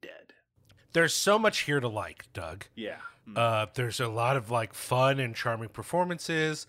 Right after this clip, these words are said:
Speaker 2: There's a lot of interesting ideas. And there is, to my eye,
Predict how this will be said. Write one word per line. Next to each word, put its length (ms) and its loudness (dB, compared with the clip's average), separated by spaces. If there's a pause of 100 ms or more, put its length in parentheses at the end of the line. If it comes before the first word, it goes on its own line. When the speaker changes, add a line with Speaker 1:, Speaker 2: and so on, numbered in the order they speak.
(340)
Speaker 2:
There's 180 -2
a 60 0
lot 160 4
of 100 -2
interesting 440 -4
ideas. 760 2 (340)
And 160 0
there 220 6
is, 320 -2 (160)
to 140 -8
my 280 8
eye, 380 -4